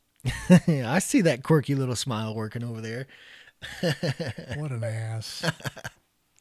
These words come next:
Speaker 1: So when, uh, again, just to,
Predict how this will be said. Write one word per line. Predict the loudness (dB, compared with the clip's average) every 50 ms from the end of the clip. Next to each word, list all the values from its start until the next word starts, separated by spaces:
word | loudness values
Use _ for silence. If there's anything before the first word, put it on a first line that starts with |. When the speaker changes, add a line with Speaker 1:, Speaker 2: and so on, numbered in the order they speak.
| _ -6
Speaker 1:
So | 0 2 4 4 4 4
when, | 2 0 -2 -6 -10 -14 -20 _ _ -20
uh, | -18 -18 -18 -16 _ -8
again, | -8 -6 -4 -4 -4 -4 -4 -4 -4 -6 -6
just | -6 -6 -6 -6 -6
to, | -6 -6 -6 -8